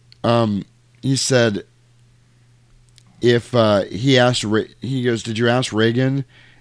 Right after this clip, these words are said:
if Burke was in her room?" And she was like, "No, she doesn't remember." You know, and then that's the part where she's like, "He had absolutely no reason to even go up there."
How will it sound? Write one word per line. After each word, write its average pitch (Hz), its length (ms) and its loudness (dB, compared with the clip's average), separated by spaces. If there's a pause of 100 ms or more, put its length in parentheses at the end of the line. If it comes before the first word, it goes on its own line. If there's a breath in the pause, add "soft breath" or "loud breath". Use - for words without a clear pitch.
if 110 200 -2
Burke 113 240 -2
was 117 160 -2
in 110 120 -2
her 110 140 -2
room?" 120 340 2
And 101 100 -2
she - 100 -6
was 98 120 -6
like, 95 140 -2
"No, 104 280 -4
she 101 220 -8
doesn't 98 360 -4
remember." 85 640 -8 (840 soft breath)
You 98 100 -8
know, 95 160 -4
and 95 120 -4
then 101 160 -4
that's 110 280 -6
the 127 80 -6
part 101 260 -4
where 95 100 -4
she's 98 280 -6
like, 95 260 -4 (440 loud breath)
"He 165 300 0
had 147 180 4
absolutely 135 420 0
no 123 160 -2
reason 120 400 -2
to 107 60 0
even 104 260 -2
go 87 200 -4
up 113 180 -4
there." - 340 -12